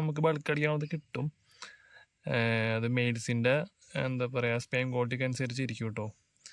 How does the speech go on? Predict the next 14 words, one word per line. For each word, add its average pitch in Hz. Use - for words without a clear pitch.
ഇവരെ 117
ക്വാളിറ്റി 113
എന്ന് 117
പറയുന്നത്. 113
റെഡൊക്കെ 151
നല്ല 160
കളർ 165
തന്നെയാണ് 139
കേട്ടോ. 117
ഈ 170
സമയത്തൊക്കെ 165
ഇട്ട് 160
കഴിഞ്ഞാൽ 165
എന്തായാലും 160